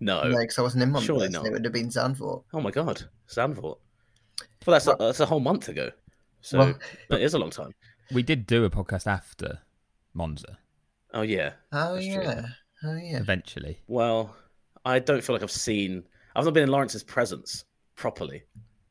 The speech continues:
Speaker 1: for that amount of time. I haven't been able to breathe him in, you know, and just be there.
Speaker 2: <laughs> I don't know what to say to that.
Speaker 1: <laughs> Don't
Speaker 2: Um,
Speaker 1: say anything.
Speaker 2: well, you're gonna
Speaker 1: Just,
Speaker 2: have to
Speaker 1: just
Speaker 2: catch
Speaker 1: let
Speaker 2: me
Speaker 1: it
Speaker 2: up on all your news,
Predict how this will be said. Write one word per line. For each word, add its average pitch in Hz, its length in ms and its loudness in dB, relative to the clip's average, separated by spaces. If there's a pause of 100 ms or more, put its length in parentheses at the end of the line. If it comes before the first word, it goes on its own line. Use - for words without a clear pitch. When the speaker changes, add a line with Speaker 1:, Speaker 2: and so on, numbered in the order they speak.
Speaker 1:
for - 100 -14
that 85 100 -4
amount 80 160 -8
of - 60 -20
time. 82 180 -12
I 104 60 -2
haven't 110 100 -4
been 107 120 0
able 95 100 0
to 80 40 -14
breathe 104 240 -2
him 90 120 -6
in, 78 180 -4 (720)
you 85 80 -4
know, 90 60 -2
and 85 100 -8
just - 160 -4
be 92 120 -2
there. 80 240 -4 (180)
Speaker 2:
<laughs> - 200 -6
I - 960 6
don't - 360 4
know 160 80 2
what 143 200 8
to 160 140 0
say - 280 6
to 127 240 0
that. 113 260 4 (220)
Speaker 1:
<laughs> - 800 2
Don't 139 240 8
Speaker 2:
Um, 147 60 10
Speaker 1:
say 147 200 10
anything. 123 220 6 (220)
Speaker 2:
well, 170 120 4
you're 180 80 4
gonna 196 140 6
Speaker 1:
Just, 175 80 4
Speaker 2:
have - 60 -6
to 180 120 0
Speaker 1:
just 147 140 6
Speaker 2:
catch 131 40 0
Speaker 1:
let 135 100 8
Speaker 2:
me 143 60 6
Speaker 1:
it 143 60 -2
Speaker 2:
up - 60 0
on 160 100 2
all 170 140 4
your 156 140 6
news, 160 420 0